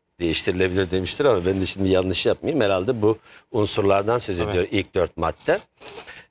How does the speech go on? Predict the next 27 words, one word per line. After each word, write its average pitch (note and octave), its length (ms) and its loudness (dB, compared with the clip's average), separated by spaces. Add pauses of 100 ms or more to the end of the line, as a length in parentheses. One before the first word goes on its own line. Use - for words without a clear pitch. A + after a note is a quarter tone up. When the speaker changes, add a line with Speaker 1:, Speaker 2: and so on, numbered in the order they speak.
Speaker 1:
E, A#2+ 180 2
bunların E3+ 460 2
değiştirilmesi D#3+ 800 0
ve E3 220 0
bunun E3+ 160 2
üzerine, D3 580 2 (480)
e, C#3 300 4
şeyde D3 440 2
de B2+ 140 2
bir, G#2 340 0
e, A2+ 580 4 (400)
e, G2 380 -4
Erozan, G#2 480 2 (680)
İYİ A#2+ 160 -4
Partili G2 640 -2 (200)
<clears throat> G#2+ 200 -4 (760)
İbrahim A2+ 400 0
Kaboğlu, G2+ 560 -2
Erozan G#2 520 -2 (540)
ve G#2+ 120 0
H G2+ 220 0
D G#2+ 120 2
P'nin B2 300 -2
de A#2 60 -2
içinde G2 340 -4
bulunduğu B2+ 340 -2
bir, C3 200 0